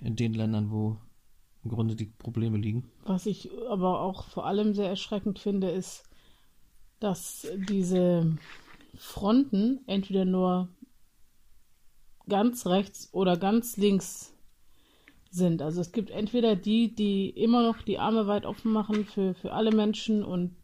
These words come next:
Speaker 2: irgendwo auch nicht, ähm, die Gefahren realisieren, die damit verbunden sind. Und es gibt diejenigen, die es ganz krass ablehnen, also die, äh,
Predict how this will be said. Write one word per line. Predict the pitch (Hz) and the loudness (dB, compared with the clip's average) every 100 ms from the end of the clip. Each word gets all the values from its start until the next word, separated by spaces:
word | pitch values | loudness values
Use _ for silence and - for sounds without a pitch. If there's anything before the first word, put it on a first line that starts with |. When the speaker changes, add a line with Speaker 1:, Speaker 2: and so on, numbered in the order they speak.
| - - _ - | -18 -20 _ -6
Speaker 2:
irgendwo | 185 185 180 | -2 -2 -2
auch | 165 208 | -4 -4
nicht, | 196 - - - | -6 -8 -20 -10
ähm, | 196 180 175 | -4 -2 -2
die | 170 170 | -2 -2
Gefahren | 170 - 180 220 | -4 -4 -2 0
realisieren, | 220 220 214 196 208 214 | 2 2 2 2 2 2
die | 208 | 0
damit | 185 180 180 | 0 -2 -2
verbunden | 165 160 180 208 240 | -6 -4 -2 0 2
sind. | 254 285 311 - - - - - - - - - - - - - - - - - - - - | 4 4 2 -10 -20 -20 -20 -20 -20 -20 -20 -20 -20 -20 -20 -20 -20 -20 -20 -20 -20 -8 2
Und | 214 233 | 6 6
es | 214 214 | 4 -2
gibt | 233 226 - - - - | -4 -4 -8 -12 -12 -12
diejenigen, | 196 226 202 220 220 208 208 214 214 214 _ _ _ - - - - - - | -8 -2 4 6 6 6 4 4 2 -2 _ _ _ -20 -20 -20 -20 -18 -4
die | 202 | -2
es | 190 - | -2 -2
ganz | 180 185 - | 0 0 -2
krass | - 196 208 - | -4 -4 -4 -4
ablehnen, | 180 185 175 165 160 160 | -4 0 0 2 2 0
also | 160 160 165 | 0 0 -2
die, | 170 165 160 170 | 0 0 0 -2
äh, | 165 160 156 | -2 -2 0